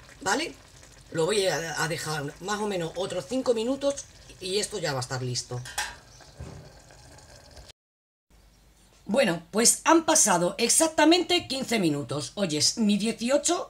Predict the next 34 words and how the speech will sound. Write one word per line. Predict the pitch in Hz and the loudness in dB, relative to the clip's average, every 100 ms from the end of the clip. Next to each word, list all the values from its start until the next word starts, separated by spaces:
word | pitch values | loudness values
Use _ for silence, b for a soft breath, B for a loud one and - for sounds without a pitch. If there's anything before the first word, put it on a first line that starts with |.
| - | -4
ni | 202 202 202 | 0 4 6
veinte, | 214 208 - 127 127 | 6 4 -2 -6 -6
porque | - 190 196 | -4 -4 -2
esto | 254 233 | -4 0
ya | 220 | 2
veía | 202 175 | 4 2
yo | 151 | 0
que | 170 | -2
ya | 185 | -2
se, | 196 - 175 151 - - | -2 -4 -6 -6 -8 -6
eh, | 180 180 | -4 -2
se | 175 | -2
estaba | 175 240 254 | 0 0 0
quedando | - 151 147 135 135 B B B B | 0 0 -2 -6 -10 B B B B
sequito | - - - 330 381 381 480 | 4 4 4 4 6 2 0
y | 196 | 0
está | 202 - 240 - | 2 4 2 2
justo | - 330 - 359 - - | 0 0 0 -2 -4 -2
en | 208 | -2
su | - 202 | -2 -4
punto. | 226 220 - 123 120 b b b | -2 -2 -2 -6 -8 b b b
Quince | - 349 - 285 | 6 6 6 0
minutitos. | 214 165 127 127 131 127 - b b b b | 2 0 -2 -8 -6 -8 -10 b b b b
Y | - 208 | -2 0
mirad, | 233 220 139 - _ - | 4 2 2 -8 _ -2
el | 196 | 4
arroz | 214 226 285 | 4 4 0
queda | - 302 339 330 - _ b b b - | 0 2 4 2 -4 _ b b b 0
muy, | 208 277 359 403 | 4 6 6 4
muy | 214 233 294 320 | 2 4 6 4
sueltecito | - 220 208 202 - 311 349 349 - - _ | 2 -2 -2 -4 -2 -2 0 -4 -6 -18 _
y | 220 320 | 2 2
sin | 330 - 330 302 | 4 4 4 2
deshacerse. | - 151 123 160 127 120 117 | 0 -2 -4 -6 -4 -4 -6